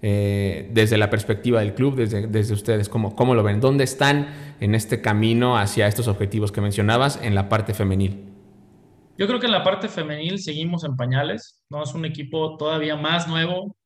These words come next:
Speaker 2: que, que Bravos, ¿no? El, este, el equipo femenil llegó en el dos mil diecinueve, es un equipo en plena construcción.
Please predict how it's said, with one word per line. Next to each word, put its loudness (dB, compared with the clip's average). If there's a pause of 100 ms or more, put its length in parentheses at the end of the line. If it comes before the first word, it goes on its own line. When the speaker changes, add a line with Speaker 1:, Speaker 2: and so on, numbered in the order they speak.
(280)
Speaker 2:
que, -2
que -6
Bravos, -2 (460)
¿no? -2
El, -2
este, -4
el 0
equipo -4
femenil -2
llegó -2
en -4
el -6
dos -6
mil -4
diecinueve, -6
es -12
un -10
equipo -12
en -8 (140)
plena -8
construcción. -6